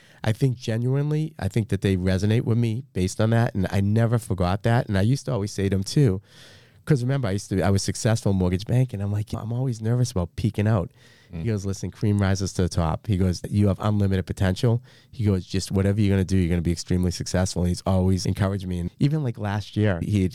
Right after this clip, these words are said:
Speaker 1: heard the commercial, and then he just called me. He goes, "I'm real proud of you, what, what you've done."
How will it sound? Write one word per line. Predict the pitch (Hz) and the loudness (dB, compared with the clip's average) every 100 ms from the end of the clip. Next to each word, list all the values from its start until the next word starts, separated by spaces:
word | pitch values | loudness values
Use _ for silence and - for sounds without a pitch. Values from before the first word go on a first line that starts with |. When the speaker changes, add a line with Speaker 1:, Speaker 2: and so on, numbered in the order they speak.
| - | -2
Speaker 1:
heard | 104 92 | 0 0
the | 92 | -4
commercial, | - 87 92 107 104 - - - - - | -4 -2 0 2 0 -2 -12 -20 -16 -6
and | 104 | 0
then | 92 | 2
he | 87 | 0
just | 90 - | -2 0
called | 104 92 | 0 2
me. | 90 | 2
He | |
goes, | 87 85 | 2 0
"I'm | 92 | 2
real | 95 | 0
proud | - 87 87 82 | 0 0 0 0
of | |
you, | 80 | 0
what, | 92 101 - | 0 -2 -4
what | 87 | -6
you've | 82 - | -6 -6
done." | 80 | -6